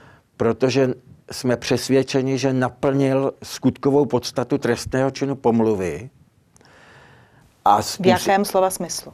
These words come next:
Speaker 1: No, že nás označil, že, že řekl, že jsme placeni z Ruska. Kdybychom byli placeni z Ruska, paní Bobošíková, firmy, jako je Protiproud,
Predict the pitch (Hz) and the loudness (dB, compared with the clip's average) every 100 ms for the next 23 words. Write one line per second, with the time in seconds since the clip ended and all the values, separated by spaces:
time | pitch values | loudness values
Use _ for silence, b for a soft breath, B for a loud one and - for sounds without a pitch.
0 | - 123 160 190 180 135 151 165 175 - | -10 -2 2 2 0 0 2 2 0 -2
1 | 139 127 165 165 175 170 170 - 117 147 | -2 0 0 0 2 4 2 0 0 0
2 | 120 147 127 - 98 117 110 113 110 156 | 2 2 2 2 0 0 2 2 2 2
3 | B B B B B - 101 107 98 131 | B B B B B -8 -4 -2 0 0
4 | - 147 151 139 127 147 151 151 151 - | 0 -2 0 -2 0 0 2 2 -2 -6
5 | 117 120 135 160 - 127 92 - - 92 | -4 2 2 2 -2 0 0 -2 -8 -2
6 | 127 143 160 170 165 151 160 - 143 - | 2 2 2 0 2 2 2 0 -2 -2
7 | 165 139 120 156 - - 117 120 104 101 | -2 0 2 0 0 -4 -2 0 0 -2
8 | 95 - 101 90 101 80 67 - _ B | -4 -6 -10 -4 -2 -2 -6 -12 _ B
9 | B B B B B B - - - - | B B B B B B -20 -20 -20 -20
10 | _ _ _ - _ _ - _ _ _ | _ _ _ -20 _ _ -20 _ _ _
11 | _ - - - - _ _ _ _ - | _ -20 -20 -20 -20 _ _ _ _ -20
12 | - _ _ - - - - _ - - | -20 _ _ -20 -20 -20 -20 _ -18 0
13 | 147 147 147 123 123 127 120 117 123 120 | 2 2 2 2 0 0 0 0 -2 0
14 | 151 - 104 80 67 | -2 0 -2 -2 -6